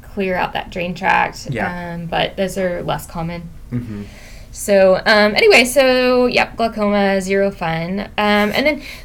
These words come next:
Speaker 1: the last, um, part of the whole visual vision cycle is the brain itself. So
Speaker 2: Mm-hmm.
Speaker 1: the optic chiasm, where the optic nerve is coming into the brain to send the signal.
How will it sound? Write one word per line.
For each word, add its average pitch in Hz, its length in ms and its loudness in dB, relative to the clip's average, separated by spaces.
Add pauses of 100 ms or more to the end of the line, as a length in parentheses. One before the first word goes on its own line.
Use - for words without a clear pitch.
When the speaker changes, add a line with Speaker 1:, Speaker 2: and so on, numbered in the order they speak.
Speaker 1:
the 269 100 6
last, 294 520 2 (100)
um, 226 480 4
part 196 460 4
of 226 240 4
the 214 80 2
whole 220 240 2
visual 208 380 2
vision 196 440 0
cycle 190 540 0
is 185 180 -2
the 202 100 -2
brain 165 320 0
itself. - 460 -2
So 226 220 0
Speaker 2:
Mm-hmm. 208 80 4
Speaker 1:
the 202 100 -2
optic 202 260 -4
chiasm, 196 680 0
where 190 100 0
the 175 120 0
optic 196 320 -4
nerve 190 200 -4
is 185 120 -6
coming 190 300 -6
into 214 240 -2
the 208 80 -2
brain 185 440 0
to 196 100 -10
send 185 240 -4
the 165 40 -12
signal. 175 520 -6